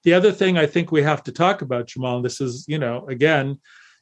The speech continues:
you know, that painful picture of these nineteen mostly Mexican-American children, uh, you know, being slaughtered while the Uvalde police force, there's the,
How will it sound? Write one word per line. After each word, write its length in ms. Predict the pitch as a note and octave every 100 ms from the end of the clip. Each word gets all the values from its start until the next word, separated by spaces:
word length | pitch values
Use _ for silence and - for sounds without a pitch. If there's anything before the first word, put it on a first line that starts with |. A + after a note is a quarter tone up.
| -
you 60 |
know, 200 | C3+ C3
that 320 | B2 D3 F3+ -
painful 480 | D3+ D3 - D#3
picture 500 | - G#3 G#3 - C#3+
of 300 | D3 C3 A#2+
these 540 | C3+ C3 B2+ A#2+ - - _ _ _ -
nineteen 1040 | C3 C#3+ E3 - - E3 D#3 D#3 D3+ D3
mostly 800 | B2+ C3 C#3+ D3+ - E3 D#3 D3
Mexican-American 1200 | C3+ C#3+ - - - D3 C#3+ C#3 C#3 C#3 - C#3 C3+
children, 640 | - F#3+ F#3+ D3+ B2 A#2+ - _ _ _ _
uh, 640 | C3+ C3+ B2+ B2+ B2+ B2 C3+
you 140 | C#3
know, 100 | C#3+
being 260 | B2+ C3+ C3
slaughtered 680 | - - D#3 E3 D3+ C3+ A#2+
while 640 | B2+ C3+ C3+ C3 C3 B2 - _ _
the 120 | D3 C3+
Uvalde 600 | C3 D#3 D3 D3 C#3 -
police 260 | F3 F3+
force, 400 | - D3+ C#3 C#3
there's 320 | - C3 C3
the, 160 | - B2+